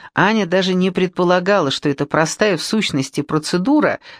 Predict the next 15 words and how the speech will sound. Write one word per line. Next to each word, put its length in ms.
так 240
подействует 680
на 160
девочку. 540
На 140
стенах 520
в 80
их 140
доме 460
висели 420
картинки, 760
и 140
Верочка 440
как-то 340
спросила: 720